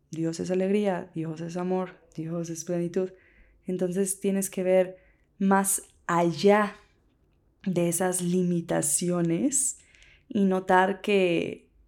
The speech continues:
todo es perfecto. <laughs> Que aunque no estés aún en ese punto, el camino también puede ser delicioso.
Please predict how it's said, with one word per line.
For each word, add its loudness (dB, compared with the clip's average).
todo 4
es 0
perfecto. -2
<laughs> -2
Que 4
aunque 2
no 6
estés 0
aún 0
en 0
ese -4
punto, -4
el 0
camino 2
también -2
puede 0
ser -4
delicioso. -8